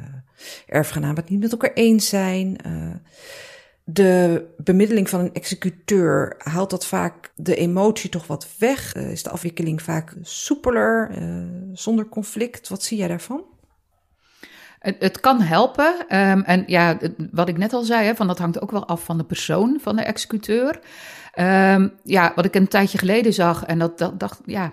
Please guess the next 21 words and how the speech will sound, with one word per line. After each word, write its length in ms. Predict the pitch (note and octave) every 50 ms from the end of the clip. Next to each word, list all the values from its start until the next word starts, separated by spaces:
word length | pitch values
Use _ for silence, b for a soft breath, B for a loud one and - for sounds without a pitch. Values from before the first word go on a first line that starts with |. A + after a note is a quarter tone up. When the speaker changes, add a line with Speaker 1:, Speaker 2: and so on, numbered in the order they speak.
| - G3+
Speaker 2:
stemt 320 | - - - E3+ E3+ G3
ook 80 | F#3+ -
wel 120 | - G#3+
weer 140 | A3+ A3+ G#3+
tot 160 | A3 G#3 -
nadenken, 800 | F#3+ F3+ F#3+ G3 G3+ G3 F#3+ F#3+ G3 G3+ - A3 A3+ A#3+ B3+ B3 B B B B B B B -
ehm, 340 | - F3+ F3+ F#3 F#3 F#3 -
was 300 | F#3+ G3 G3 - - -
dat 260 | - F3+ E3+ F3 - -
een 280 | G3 A3+ B3+ B3+ B3
van 140 | - F#3 E3+
de 100 | E3+ D#3
drie 200 | D3 E3 F3+ E3+
kinderen, 580 | - - E3+ E3 E3 D#3+ D#3 D#3 D#3 D#3+ - -
eh, 200 | E3+ E3 E3 F3+
tot, 360 | F3+ - - E3 E3+ - -
eh, 360 | - - E3 D#3+ F3+ F3+ -
executeur 560 | E3+ D#3+ - - - E3 - - F#3+ A3+ A#3+
was 160 | G#3+ A#3 A3+
benoemd. 540 | - F#3 F3+ F#3 G3+ A#3+ C#4+ F4 - - B B B B B B B B B B B B B _
Ehm, 520 | - F#3 F#3+ F#3+ F#3+ F#3+ F#3+ F#3 F#3 F#3